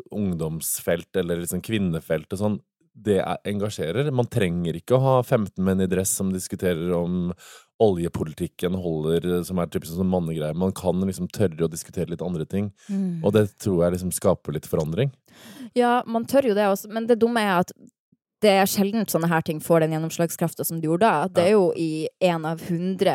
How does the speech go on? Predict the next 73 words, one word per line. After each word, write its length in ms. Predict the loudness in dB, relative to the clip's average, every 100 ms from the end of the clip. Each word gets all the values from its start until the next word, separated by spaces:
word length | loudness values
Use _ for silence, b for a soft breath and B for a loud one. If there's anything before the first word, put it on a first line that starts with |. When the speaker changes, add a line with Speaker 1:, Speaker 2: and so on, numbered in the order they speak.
| 0
Speaker 2:
det 120 | -2 -2
blir 220 | -2 -4
en 140 | -4 -10
sånn 140 | -10
stor 200 | -6 -6 -2
greie. 220 | 0 2
Det 80 | 2
burde 220 | 2 4
jo 100 | 4 4
vært 260 | 2 -4 -4
hundre 280 | 0 0 0
av 80 | 0
hundre. 300 | -2 0 0 0 -4 -6
Speaker 1:
Mm. 240 | -6 -6
Speaker 2:
Det 80 | 0
er 60 | 2
jo 60 | 4
ikke 300 | 2 0 -2
alltid 300 | -2 -4 -6
at 80 | -8
man 120 | -10
skal 120 | -10 -10
diskutere 480 | -10 -8 -4 -4 -6
sånn 220 | -10 -8
flåse 300 | -4 -4 -4
ting, 160 | -8 -10 -12
ting 220 | -14 -14
selv 180 | -8 -8 -6
om 20 |
det 100 | -2
er 40 |
bra, 220 | 2 2
men 160 | 2 -4
de 100 | -6
tingene 300 | -8 -8 -8
funker 240 | -8 -4 0
jo 40 |
alltid. 380 | 0 -2 -8 -10 B B
Speaker 1:
Had- 120 | 2 2
Speaker 2:
Det 80 |
funker 300 | 2 0 4 4
jo 20 |
med 140 | 4
V 140 | 0 -2
G-saker 400 | -4 -6 -4 -4
om 60 |
at 100 | -4
alle 180 | -4 -4
på 140 | -6 -10
Ex 140 | -10
on 60 | -10
the 60 |
Beach 180 | -8 -8
har 100 | -6
Restylane. 480 | -6 -2 -2 -2 -4 4
Speaker 1:
Ja, 140 | 6
ja, 100 | 8 6
ja, 80 | -2
funker 240 | -6 -8
så 100 | -4
faen. 200 | -2 0
Det 60 | 2
er 60 | 4
jo 40 |
det 80 | 2
Speaker 2:
Ja. 40 |
Speaker 1:
som 80 | 2
klikker, 260 | 0 -4 0
det 40 |
er 80 | 2
jo 40 | 4
det 200 | 4 2
som 180 | 0